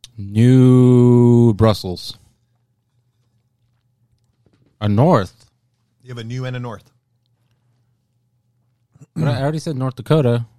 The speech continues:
Speaker 2: Yeah, there's another one.
Speaker 1: North Carolina.
Speaker 2: There you go. <coughs>
Speaker 1: Uh, new. I already said New Hampshire.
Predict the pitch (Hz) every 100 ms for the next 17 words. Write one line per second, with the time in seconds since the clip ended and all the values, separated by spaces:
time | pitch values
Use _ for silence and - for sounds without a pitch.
0 | _ 110 104 101 107 123 104 90 - _
1 | _ _ _ _ _ _ _ _ _ _
2 | _ _ _ _ _ - 113 107 - 104
3 | 101 107 127 - 113 131 156 139 123 _
4 | _ _ _ - - 285 - - - _
5 | _ _ 92 90 90 90 92 95 101 107
6 | 110 104 101 104 104 101 101 101 98 101
7 | 113 113 127 104 98 107 104 - 90